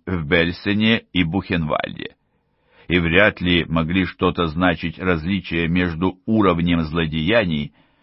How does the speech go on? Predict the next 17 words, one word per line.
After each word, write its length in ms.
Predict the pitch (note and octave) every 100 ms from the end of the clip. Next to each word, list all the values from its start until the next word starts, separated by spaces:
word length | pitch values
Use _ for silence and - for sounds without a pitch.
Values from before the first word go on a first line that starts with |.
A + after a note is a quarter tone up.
| _ -
которые 460 | F#2+ G#2 G#2 G2+
выпали 320 | G2+ G#2+ F2+ F2
на 160 | F2
долю 420 | E2 F#2+ F#2 F#2 - -
политических 760 | F#2 E2+ F#2 E2+ F2+ - F2
заключённых, 800 | E2 D2+ E2 D2 A2 A2 G2+ F#2+ _ _ _
принуждавшихся 880 | - A2 G#2 F#2 G#2 - F#2+ - F#2
к 100 | -
рабскому 580 | F#2+ F#2 - - F2 F2+
труду 480 | E2 F2 G2+ F2 - _
перемещённых 960 | - F#2 F#2 F2+ - A2 G2+ F#2 F2+ -
лиц 240 | E2+ G2 - -
из 160 | G2 E2+
зарубежных 720 | F2 F2 E2+ F2 E2 E2+ D#2+
стран, 460 | - D2 D#2+ A2+ - _ _ _ _ _
или 340 | - G#2+ G#2 G2+
военнопленных, 1080 | E2+ F#2+ F2 F2 E2+ - D#2+ D2+ E2 A2